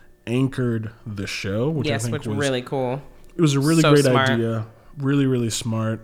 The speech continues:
Speaker 1: We had lots of really great, capable artists there, and then they filled in between the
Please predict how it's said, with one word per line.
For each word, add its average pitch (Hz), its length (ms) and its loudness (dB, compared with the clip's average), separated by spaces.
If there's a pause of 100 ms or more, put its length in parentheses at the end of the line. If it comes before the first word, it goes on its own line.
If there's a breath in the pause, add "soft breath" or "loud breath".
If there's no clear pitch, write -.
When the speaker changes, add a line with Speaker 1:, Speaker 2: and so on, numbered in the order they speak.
(280)
Speaker 1:
We 117 180 -4
had 107 300 -4
lots 110 460 -4
of 113 300 -2 (380 soft breath)
really 117 260 0
great, 107 300 -4
capable 110 460 -6
artists 139 400 0
there, 135 360 0
and 117 200 -2
then 110 120 0
they 104 120 -2
filled 120 540 -4 (360 loud breath)
in 131 180 2
between 151 800 0
the 104 340 -2